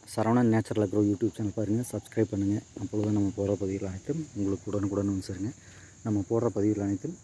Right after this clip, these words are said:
இயற்கை விவசாயம் சார்ந்த பதிவுகளுங்க. இப்ப பாத்தீங்கன்னா, இது கருப்பு கவுனி நாத்து விட்ருக்குறேங்க நடவு செய்யறதுக்காக.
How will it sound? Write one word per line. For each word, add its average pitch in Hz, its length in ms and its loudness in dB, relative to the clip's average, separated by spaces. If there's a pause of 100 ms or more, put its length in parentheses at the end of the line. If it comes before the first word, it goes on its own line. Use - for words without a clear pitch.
(100)
இயற்கை 107 300 -4
விவசாயம் 98 400 -6
சார்ந்த 92 280 -12
பதிவுகளுங்க. 90 500 -12 (1800)
இப்ப 117 160 0
பாத்தீங்கன்னா, 117 240 4
இது 120 120 4
கருப்பு 131 320 2
கவுனி 131 400 4 (280)
நாத்து 113 340 0 (1000)
விட்ருக்குறேங்க 98 520 -6 (640)
நடவு 110 260 0
செய்யறதுக்காக. 101 680 -2